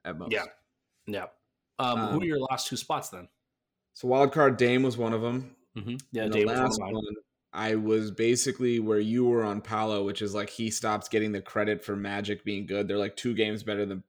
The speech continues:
Speaker 1: than the Bulls. I'm like, "Okay, we're not, like, trying to
Speaker 2: <laughs>
Speaker 1: trumpet DeRozan, right?"
Speaker 2: Yeah. Yeah.
Speaker 1: And he's a second-year player. It's not like he's been waiting forever and ever for this opportunity. So I went with Trae. I gritted my teeth, not thrilled about it.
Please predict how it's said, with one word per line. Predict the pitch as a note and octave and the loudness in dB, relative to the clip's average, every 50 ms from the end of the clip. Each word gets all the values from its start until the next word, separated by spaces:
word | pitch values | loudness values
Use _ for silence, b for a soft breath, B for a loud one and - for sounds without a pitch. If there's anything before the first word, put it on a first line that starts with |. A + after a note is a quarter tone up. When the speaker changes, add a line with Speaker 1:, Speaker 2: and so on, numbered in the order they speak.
| _ _ | _ _
Speaker 1:
than | - G#2+ G2+ | -6 -6 -4
the | G2+ | -4
Bulls. | G2+ F2+ G#2 G#2 G#2 G#2 G#2+ - G#2+ | -6 -6 -4 -4 -2 -2 -2 -4 -4
I'm | G#2+ G#2 | -6 -6
like, | G2+ G#2 G#2 | -6 -6 -6
"Okay, | G#2 F#2 G#2 G#2 | -6 -6 -4 -4
we're | G2+ G2+ | -4 -4
not, | G2+ G#2 G#2 F2+ | -2 -2 -2 -2
like, | G#2 A2 G#2 | -2 -4 -6
trying | - - A2 G#2+ G#2 | -6 -6 -6 -6 -6
to | - | -6
Speaker 2:
<laughs> | - | -8
Speaker 1:
trumpet | - A2 G#2 G2 G#2+ G#2 F#2 | -8 -6 -6 -4 -6 -6 -4
DeRozan, | G#2 G2 G2+ G2+ G#2+ A2 A2 A2 G2+ G2+ | -4 -4 -2 -2 -2 -2 -2 -4 -6 -6
right?" | G2 F#2+ G2+ A2+ - - | -4 -2 -2 -2 -2 -4
Speaker 2:
Yeah. | B2+ G#2 F2+ F2 - _ _ _ - | -4 -4 -4 -6 -8 _ _ _ -8
Yeah. | A#2 G#2+ G#2 G#2 A#2+ | -8 -6 -4 -2 2
Speaker 1:
And | A#2+ A#2 A#2+ A#2+ B2 | 2 4 4 4 4
he's | C#3 D3 D3+ | 4 4 4
a | C#3+ | 4
second-year | - E3+ D#3 E3 E3 D3+ C3+ | 4 2 2 4 2 0 0
player. | - D3+ E3 E3 B2+ G2+ | 0 0 2 2 2 2
It's | F#2 - - | 0 0 0
not | B2+ C3 | 0 2
like | B2+ B2+ | 2 0
he's | - C#3 C3 A#2+ | 0 0 0 2
been | G#2+ A#2+ A#2 A2 | 2 0 0 0
waiting | G2+ G#2 A2 A#2 B2 A#2+ A#2 A2 G#2 | -2 0 2 2 2 2 2 0 -2
forever | - - G#2+ G#2+ G#2+ G#2 G#2 | -4 -2 -2 0 0 0 -2
and | G2+ G2+ | -2 -2
ever | G#2 G#2 G#2 G2+ F#2+ | -2 -2 -2 -2 -6
for | - - G2+ | -6 -6 -6
this | G2 G#2 - | -6 -6 -6
opportunity. | G2+ G2 - - G2 - - G2+ F#2+ E2+ - | -6 -8 -8 -10 -14 -8 -6 -6 -4 -4 -6
So | - - A2+ G#2+ - | -4 -2 -2 -2 0
I | - A2 B2 C3+ | 4 6 8 8
went | C3+ C3 C3 B2+ - | 8 6 4 2 0
with | G#2+ A#2 A2+ - | 0 0 0 0
Trae. | - - - A2 G#2+ G#2 G2+ G2+ G2+ - | -4 -6 -2 0 2 2 2 2 2 0
I | - A2 | 0 -2
gritted | G#2+ F#2+ A2 A#2 A#2+ A#2+ A#2 G#2+ | -2 0 2 4 4 4 4 2
my | A2+ A2 | 0 0
teeth, | G#2+ - - - G#2 G2+ G2+ G2 - - _ _ _ _ _ _ _ _ _ _ _ _ _ - | -2 -2 -4 -2 0 0 0 -2 -6 -12 _ _ _ _ _ _ _ _ _ _ _ _ _ -10
not | A2 A#2 A#2 A2+ - - | -6 -4 -4 -4 -4 0
thrilled | A2 A2+ A2+ G#2+ A2 | 2 4 4 4 4
about | G2+ G#2 G#2 G2+ G2 | 4 4 2 2 2
it. | G2+ G2+ | 0 -2